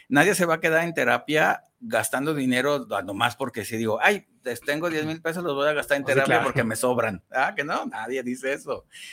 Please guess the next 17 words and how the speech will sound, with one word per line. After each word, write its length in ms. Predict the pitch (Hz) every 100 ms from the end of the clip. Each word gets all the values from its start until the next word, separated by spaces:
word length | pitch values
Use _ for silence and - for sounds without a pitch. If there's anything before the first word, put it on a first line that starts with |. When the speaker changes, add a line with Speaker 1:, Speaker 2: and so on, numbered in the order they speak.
| -
Speaker 1:
Entonces, 380 | - 123 151 175
si 140 | - 139
la 120 | 135
persona 360 | 139 160 233 226
se 140 | 180
queda 180 | 180 202
más 240 | 190 175
tiempo, 400 | - 151 156 160 117
digo, 200 | 113 98
de 100 | 127
esos 220 | 135 123
tres 180 | 127 117
meses, 380 | 127 131 117
de 80 | 117
esos 180 | 117 135
seis 220 | 139 131
meses, 420 | 127 117 143 143